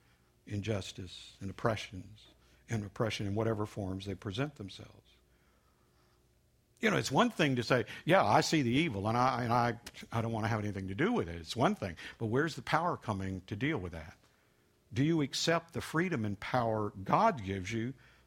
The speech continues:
to resist that very evil that you've decided to reject? And then the third question is this: do you confess Jesus Christ as your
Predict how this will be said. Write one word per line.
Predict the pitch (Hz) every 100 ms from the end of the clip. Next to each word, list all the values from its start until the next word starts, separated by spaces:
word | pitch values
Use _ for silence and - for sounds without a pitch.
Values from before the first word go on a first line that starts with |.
| _ _ _ _ _ -
to | 175
resist | 170 165 247 240 -
that | 117
very | 110 127 135
evil | 135 120 120
that | 117 -
you've | 120 117 113 -
decided | 123 - 110 104 101
to |
reject? | 104 104 110 98 - _ _ _ - - -
And | 175
then | 170
the | 156
third | 226 285 -
question | - 127 - 147 135
is | 120
this: | 147 202 120 - - - -
do | 185
you | 208 214
confess | 170 147 190 220 214
Jesus | - 160 202 175 170
Christ | - 165 160 151 -
as | 143 143 131
your | 131 123 123